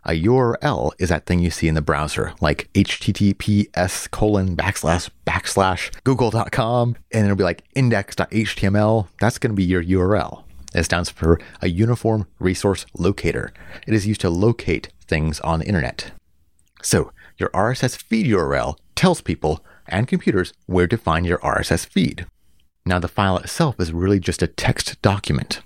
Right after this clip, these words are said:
You can open it in any decent text editor. It might look a little strange, though. It is written in a computer language called X M L. This language allows us to format data that can be read by both humans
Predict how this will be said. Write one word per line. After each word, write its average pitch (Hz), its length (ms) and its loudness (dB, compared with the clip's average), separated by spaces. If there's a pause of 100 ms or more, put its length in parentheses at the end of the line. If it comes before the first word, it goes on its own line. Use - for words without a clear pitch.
(120)
You 98 120 -2
can 104 140 -2
open 117 200 2
it 95 80 2
in 90 140 0
any 113 220 2
decent 95 300 0
text - 240 -6
editor. 80 400 0 (220)
It 107 140 -2
might 110 260 0
look 113 220 0
a - 20 0
little 104 160 2
strange, 113 340 -2
though. - 240 -6 (120)
It 107 120 2
is 104 140 0
written 98 220 0
in 80 80 0
a 73 80 -4
computer 107 360 0
language 87 380 -2
called 87 240 0 (100)
X - 280 -2
M - 140 -2
L. - 320 -4 (180)
This - 180 -2
language 120 380 2
allows 90 320 0
us 104 100 0
to 98 80 -2
format 117 380 0
data 101 240 2
that 76 100 -2
can 85 100 -4
be 87 60 2
read 85 180 2
by 80 140 0
both - 220 -2
humans 123 480 0